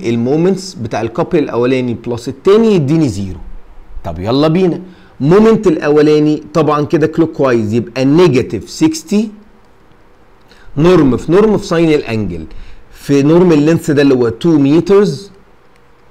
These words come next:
في ساين الانجل اللي هي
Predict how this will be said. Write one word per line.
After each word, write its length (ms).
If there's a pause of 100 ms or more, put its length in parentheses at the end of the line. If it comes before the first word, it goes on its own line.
(680)
في 220
ساين 420
الانجل 760
اللي 300
هي 380